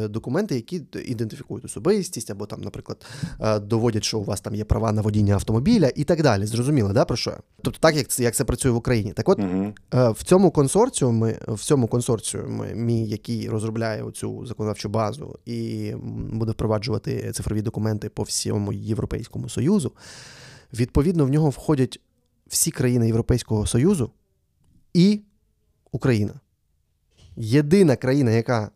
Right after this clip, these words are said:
Speaker 1: не з Європейського
Speaker 2: Ну,
Speaker 1: Союзу
Speaker 2: це перемога,
Speaker 1: в цьому консорціумі,
Speaker 2: нарешті.
Speaker 1: це Україна. Як ви думаєте, чому?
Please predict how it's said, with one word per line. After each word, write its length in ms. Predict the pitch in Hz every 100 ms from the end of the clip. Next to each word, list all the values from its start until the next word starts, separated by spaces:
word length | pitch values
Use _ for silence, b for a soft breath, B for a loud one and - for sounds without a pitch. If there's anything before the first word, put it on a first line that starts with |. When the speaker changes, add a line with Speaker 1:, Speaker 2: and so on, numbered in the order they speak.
| -
Speaker 1:
не 280 | 113 131
з 80 | 127
Європейського 460 | 113 110 107 104 101
Speaker 2:
Ну, 60 |
Speaker 1:
Союзу 300 | 104 107 127 131
Speaker 2:
це 80 |
перемога, 560 | 110 127 123 139 156 98
Speaker 1:
в 40 |
цьому 160 | 131 123
консорціумі, 540 | 131 95 185 180 196 127
Speaker 2:
нарешті. 200 | 113 -
Speaker 1:
це 440 | - 143 180 190 -
Україна. 440 | 147 151 131 104
Як 200 | 107 135
ви 60 | 151
думаєте, 360 | 139 123 117
чому? 420 | 101 110 107 127